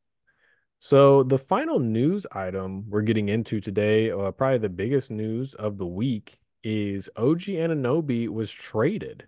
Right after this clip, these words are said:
This was a very, uh, rare late December deal. We don't see a ton of those.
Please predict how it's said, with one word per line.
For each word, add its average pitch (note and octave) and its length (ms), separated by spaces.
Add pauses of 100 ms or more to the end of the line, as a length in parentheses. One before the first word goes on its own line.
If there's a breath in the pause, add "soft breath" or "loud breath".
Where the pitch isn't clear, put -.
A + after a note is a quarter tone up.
(160)
This B2+ 160
was C3 100
a B2 60
very, B2 640
uh, G#2 180
rare F#2+ 500
late F#2 380
December G#2+ 460
deal. G2+ 460
We A2 100
don't A#2 200
see G2+ 180
a F2+ 40
ton F#2+ 220
of F2+ 80
those. F#2+ 400